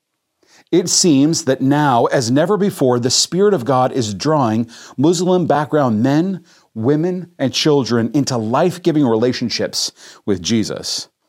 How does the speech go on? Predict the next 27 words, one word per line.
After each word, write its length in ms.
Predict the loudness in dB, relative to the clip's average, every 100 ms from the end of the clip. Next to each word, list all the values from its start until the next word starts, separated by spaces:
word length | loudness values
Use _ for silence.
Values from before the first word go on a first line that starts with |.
| _ _ _ _ _ _ _ _
More 240 | 0 0 2
than 120 | -2
half 580 | -4 -4 -2 -2 -6 -6
of 160 | -6 -2
our 380 | 0 2 0 -2 -10 _ -2
missions 480 | -2 0 0 -2
partners 760 | -2 -2 -2 -2 -6 -6 -10 -16 _ _ _
work 420 | -6 -4 -4 -6 -12
in 80 | -8
the 60 | -4
Muslim 500 | -4 -4 -4 -4 -2
world, 420 | -2 -2 -6 -14 _ _ _ _ _ _ -4
many 320 | 0 0 0
of 80 | -2
them 340 | -6 -8 -12 -16 _ _ _ -14
in 80 | -12
extreme 720 | -10 -10 -6 -6 -6 -8 -12 _ _ _ -12
settings. 760 | -8 -8 -8 -12 -16 -16 -18 _ _ _ _ _
So 180 | -10 -8
it's 100 | -6
always 480 | -4 -2 0 0 -2
important 480 | -4 -4 -4 -4 -6
for 120 | -2
you 160 | 0 2
to 60 |
be 120 | 0
reminded 720 | 0 -2 -2 -2 -4 -8 -14